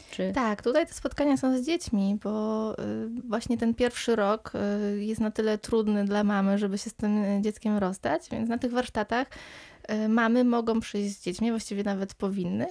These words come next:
Speaker 2: tak? Bo one temu służą, żeby się poprzyglądać tym relacjom i wtedy jest to dużo łatwiejsze, bo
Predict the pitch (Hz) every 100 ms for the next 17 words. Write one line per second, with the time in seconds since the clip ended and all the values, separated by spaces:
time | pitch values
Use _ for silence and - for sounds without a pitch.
0 | - 269 320 247 214 214 208 208 214 -
1 | 214 202 202 190 202 - 202 208 208 196
2 | 202 202 202 202 185 190 233 240 233 247
3 | 240 233 214 226 226 220 214 214 202 -
4 | 254 254